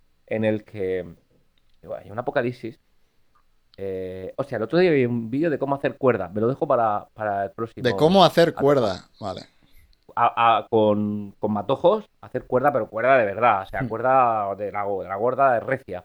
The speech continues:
Speaker 2: Sí.
Speaker 1: Eh, no, no, no lo voy a hacer en mi puta vida, probablemente no. Pero ¿y si? ¿Y si hay un apocalipsis y nos quedamos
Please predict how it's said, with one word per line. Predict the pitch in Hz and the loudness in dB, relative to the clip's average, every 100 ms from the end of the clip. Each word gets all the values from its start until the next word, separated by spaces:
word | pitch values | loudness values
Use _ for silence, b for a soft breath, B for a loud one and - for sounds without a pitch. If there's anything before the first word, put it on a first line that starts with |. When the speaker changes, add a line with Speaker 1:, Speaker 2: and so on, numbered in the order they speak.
| _ | _
Speaker 2:
Sí. | - 123 - _ _ - | -12 -12 -12 _ _ -4
Speaker 1:
Eh, | 113 110 110 - | 0 0 0 -2
no, | 131 139 | -2 -2
no, | 143 143 - | -2 -4 -4
no | 139 165 | -2 4
lo | |
voy | 190 | 6
a | 143 | 4
hacer | 127 | 2
en | 110 | -2
mi | 104 | -2
puta | 101 92 | -4 -4
vida, | 120 104 - | -2 -4 -6
probablemente | 101 98 101 107 101 | -6 -6 -4 -8 -12
no. | 92 87 _ _ _ _ | -16 -18 _ _ _ _
Pero | 117 110 - | 0 0 0
¿y | 160 170 | -4 -4
si? | - - - _ _ _ _ _ _ | -6 -12 -12 _ _ _ _ _ _
¿Y | 139 | -12
si | 139 160 156 | -6 -2 2
hay | 151 147 | 4 2
un | 143 135 | 0 0
apocalipsis | 123 123 131 156 - 123 120 - | 0 2 2 0 0 -2 -2 -6
y | 110 | -12
nos | 110 110 | -12 -4
quedamos | 117 127 120 | -2 0 0